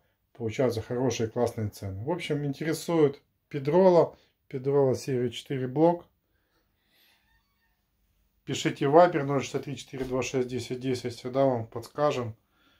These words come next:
поможем выбрать. Ну и показываем вам близко,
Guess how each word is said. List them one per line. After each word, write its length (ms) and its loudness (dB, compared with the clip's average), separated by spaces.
поможем 400 -4
выбрать. 440 -2
Ну 140 0
и 140 2
показываем 540 4
вам 140 -4
близко, 520 -2